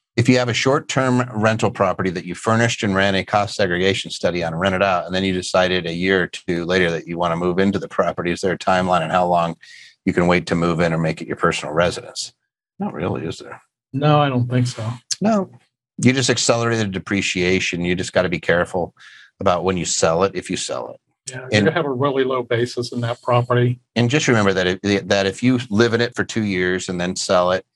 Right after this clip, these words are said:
Speaker 1: and you take a capital gain exclusion, that capital, capital gain exclusion does not touch your unrecaptured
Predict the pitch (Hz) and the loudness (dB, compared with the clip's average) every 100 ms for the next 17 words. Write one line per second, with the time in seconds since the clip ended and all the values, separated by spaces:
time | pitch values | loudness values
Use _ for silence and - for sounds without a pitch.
0 | _ 101 95 85 101 92 82 98 87 87 | _ 0 2 2 0 0 0 0 0 -2
1 | 82 87 92 92 - 104 104 110 110 92 | -2 0 0 -2 -2 0 0 0 -2 -4
2 | 92 113 104 104 - 107 101 95 87 95 | -2 -2 0 0 0 -2 0 0 2 2
3 | 90 - - 82 82 80 85 98 98 - | 0 -4 -4 -2 0 0 0 0 -2 -2
4 | 98 98 - - _ - - _ - 85 | -2 -2 -8 -10 _ -20 -20 _ -2 0
5 | 80 80 92 87 78 - 85 80 - 80 | 0 0 0 0 -2 0 -2 -2 -4 -4
6 | - | -6